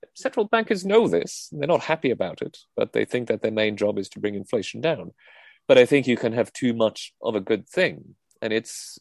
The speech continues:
it, it doesn't help you very much that, uh, the petrol price has stopped going up or your electricity price has gone down a bit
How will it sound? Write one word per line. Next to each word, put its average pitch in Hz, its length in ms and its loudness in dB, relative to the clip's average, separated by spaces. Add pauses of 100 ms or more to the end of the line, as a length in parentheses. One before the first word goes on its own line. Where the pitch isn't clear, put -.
(100)
it, - 140 -8 (300)
it - 120 -12
doesn't 143 220 4
help 131 340 2
you 113 100 0
very 98 240 4
much 95 400 -6
that, 92 240 0 (240)
uh, 90 240 -2 (960)
the - 60 -12
petrol 107 320 -4
price 90 300 -8
has 90 100 -10
stopped - 220 -4
going 90 260 -2
up 98 260 -4 (880)
or 90 400 -2
your 92 160 0
electricity 90 760 -4
price 82 460 -8
has 82 140 -6
gone 85 160 -4
down 101 260 4
a 90 60 0
bit 80 280 -4